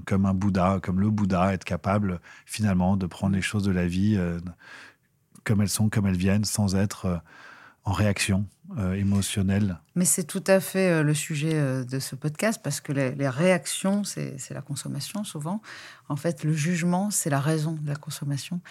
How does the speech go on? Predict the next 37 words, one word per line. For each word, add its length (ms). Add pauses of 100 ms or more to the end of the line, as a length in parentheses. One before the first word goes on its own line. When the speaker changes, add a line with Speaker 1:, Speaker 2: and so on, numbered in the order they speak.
(320)
Speaker 2:
Donc, 140
l'équanimité, 640
c'est 180
vraiment 540 (100)
la, 360
la 120
solution, 520
en 40
fait, 360 (460)
euh, 420
à 40
l'addiction. 720
Euh, 420
tu 100
as 60
trouvé 260
un 100
maître 480 (160)
spirituel. 720 (400)
Donc 160
ça, 100
c'est 840
aussi, 360
il 80
faut, 220
il 100
faut 100
lire 260
ce, 140 (560)
ce 160
livre 280
pour 160
comprendre, 540
euh, 380
quel 180
est, 300
euh, 80